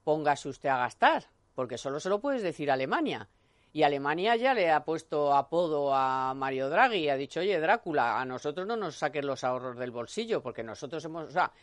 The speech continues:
nosotros que hemos hecho los deberes, que tenemos superávit, que tenemos menos deuda que nadie, ahora resulta que nosotros tenemos que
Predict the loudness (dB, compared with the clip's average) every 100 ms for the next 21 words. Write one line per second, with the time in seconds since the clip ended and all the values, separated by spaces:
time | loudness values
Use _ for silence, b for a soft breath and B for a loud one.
0 | b b b -14 -6 -6 -2 -2 -2 -2
1 | -4 -4 -8 -8 -4 -4 -4 -2 -2 -2
2 | -8 -10 -10 -8 -10 -10 -8 -2 0 -2
3 | -4 -12 -12 -10 -10 -8 -8 -8 -6 -6
4 | -4 -4 -2 -4 -4 -8 -4 -2 0 0
5 | -4 -8 -4 -4 -4 -8 -10 -8 -8 -8
6 | -8 -6 -4 -4